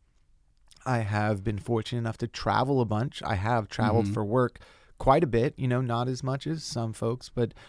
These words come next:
Speaker 1: uh, I'd say more than the average bear, and I'm grateful for that. So I, I've gotten to travel a lot.
Speaker 2: Mm-hmm.
Speaker 1: I don't know what I would term as a vacation. I spent, I spent a lot of time when I was younger going to San Felipe, uh, from about the age of,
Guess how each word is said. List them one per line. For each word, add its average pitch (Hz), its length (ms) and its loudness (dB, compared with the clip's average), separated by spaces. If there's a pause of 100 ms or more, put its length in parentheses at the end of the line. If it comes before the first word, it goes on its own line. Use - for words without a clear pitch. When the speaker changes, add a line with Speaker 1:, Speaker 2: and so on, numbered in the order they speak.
(180)
Speaker 1:
uh, 113 200 -2
I'd 117 180 -2
say 120 200 -2
more 113 240 0
than 117 120 -4
the 113 120 -2
average 110 420 -2
bear, 110 380 0
and 104 140 -4
I'm 107 100 -4
grateful 107 320 -2
for 110 120 -6
that. 127 180 0
So 127 120 0
I, 123 160 0
I've 135 80 0
gotten 139 200 -2
to 120 60 -4
travel 117 380 -2
a 135 40 0
lot. 147 280 0
Speaker 2:
Mm-hmm. 120 200 4 (100)
Speaker 1:
I 131 80 -2
don't 143 120 0
know 147 120 2
what 151 160 2
I 127 80 2
would 117 140 -2
term 127 260 -4
as 113 100 -4
a 110 40 -4
vacation. 127 720 -4 (840)
I - 60 0
spent, - 320 0 (120)
I 143 60 2
spent 185 200 0
a 175 40 0
lot 135 180 6
of 143 60 0
time 147 240 0
when 143 100 0
I 127 40 2
was 123 140 0
younger 120 240 0
going 113 180 0
to 98 60 -4
San 117 220 -2
Felipe, - 560 -6 (280)
uh, 113 340 4
from 123 200 -2
about 120 240 0
the 113 160 0
age 110 260 -2
of, 104 280 -6